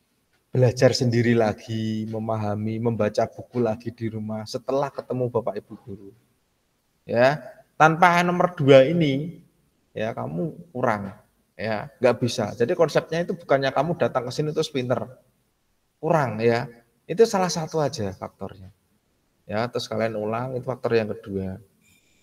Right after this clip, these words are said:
Kemudian faktor ketiga adalah peran orang tua kalian, mendampingi kalian, memberi fasilitas kalian, ya, kemudian mengajari kalian juga kalau kalian bertanya, ya.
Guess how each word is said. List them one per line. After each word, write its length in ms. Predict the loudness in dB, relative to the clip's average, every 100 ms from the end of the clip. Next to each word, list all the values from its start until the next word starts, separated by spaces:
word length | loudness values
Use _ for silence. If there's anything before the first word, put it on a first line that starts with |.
| _
Kemudian 400 | -6 4 6 6
faktor 240 | 6 4
ketiga 400 | 2 0 2 4 6
adalah 400 | 4 4 4 0 -6 -18 -4
peran 240 | 0 2 2
orang 240 | 0 0
tua 160 | 0 -2
kalian, 480 | 0 2 2 2 -2
mendampingi 560 | -4 -2 -2 -2 -6 -2
kalian, 480 | -2 0 0 0 -2
memberi 320 | -2 -2 -4
fasilitas 640 | -4 -6 -6 -4 -6 -4
kalian, 720 | -4 -2 2 2 2 0 -2 -6 -18 _ _ _ _ -4
ya, 320 | 0 2 0 -12 -16
kemudian 720 | -10 -6 -6 0 0 0 -2 -2
mengajari 480 | -2 -2 0 0 2
kalian 320 | 2 0 -2
juga 240 | -4 0 2
kalau 240 | 2 0
kalian 240 | 0 -2 -6
bertanya, 800 | -4 -2 0 0 0 -2 -6 -10 -16 _ _
ya. 240 | -20 -20